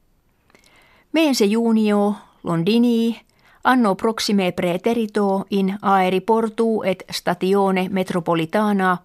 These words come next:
Bruxellensi, duobus annis ante in teatro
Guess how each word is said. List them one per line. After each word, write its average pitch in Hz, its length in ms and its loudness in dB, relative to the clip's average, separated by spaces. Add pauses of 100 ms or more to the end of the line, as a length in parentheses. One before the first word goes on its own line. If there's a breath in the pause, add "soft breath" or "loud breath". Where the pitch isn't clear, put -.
Bruxellensi, 208 1000 -2 (760 soft breath)
duobus 247 480 0
annis 165 420 0
ante 208 440 0 (320 soft breath)
in 208 200 0
teatro 202 600 -2